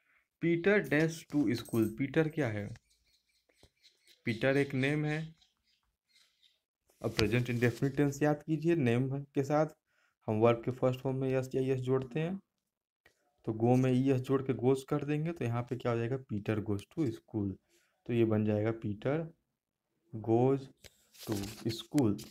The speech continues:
अगला भी क्वेश्चन है, "Anna dash home at two।"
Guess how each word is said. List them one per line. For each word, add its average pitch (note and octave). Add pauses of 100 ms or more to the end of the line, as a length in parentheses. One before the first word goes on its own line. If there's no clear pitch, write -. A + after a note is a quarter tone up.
(340)
अगला C#3+
भी D3+
क्वेश्चन A#2
है, D3+
"Anna C#3+ (480)
dash C3+ (200)
home A2+ (180)
at A#2 (500)
two।" A#2